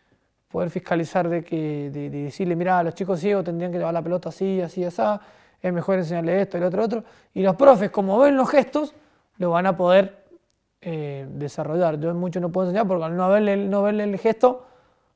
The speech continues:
no sé si lo está haciendo mal o lo está haciendo bien. Obviamente me doy cuenta por el ruido de la pelota, pero como vamos a hacer un trabajo de base y de formación,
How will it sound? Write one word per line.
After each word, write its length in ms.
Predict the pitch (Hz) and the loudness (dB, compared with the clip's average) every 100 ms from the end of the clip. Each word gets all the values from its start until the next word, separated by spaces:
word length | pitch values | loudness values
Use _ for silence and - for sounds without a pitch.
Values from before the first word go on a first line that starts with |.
| - | -10
no 80 | 175 | -4
sé 100 | 190 | -2
si 100 | 185 | 0
lo 60 | |
está 140 | 175 185 | 0 -2
haciendo 200 | 175 175 | -2 0
mal 220 | 185 196 | 0 0
o 40 | |
lo 60 | 165 | -2
está 140 | 151 | -6
haciendo 240 | 160 160 180 | -8 -6 -2
bien. 240 | 226 170 - | -2 -2 -6
Obviamente 360 | 175 180 175 | -4 -2 -4
me 80 | 165 | -4
doy 140 | 165 165 | -4 -4
cuenta 240 | 180 175 | -2 -2
por 120 | 160 | -2
el 100 | 156 | -4
ruido 160 | 160 175 | -2 0
de 60 | |
la 100 | 175 | 0
pelota, 280 | 160 185 - | -2 -4 -4
pero 240 | - 147 147 _ _ _ _ _ | -6 -8 -10 _ _ _ _ _
como 220 | - 160 165 | -8 0 2
vamos 220 | 240 240 | 4 6
a 480 | 220 196 185 170 170 | 6 6 4 2 0
hacer 220 | - 196 | -2 -4
un 80 | 185 | 2
trabajo 340 | 196 196 196 | 4 4 4
de 80 | 185 | 4
base 260 | 202 175 170 | 4 2 -2
y 40 | |
de 80 | 160 | -4
formación, 560 | 165 165 - 226 226 | -6 -8 -2 -2 -2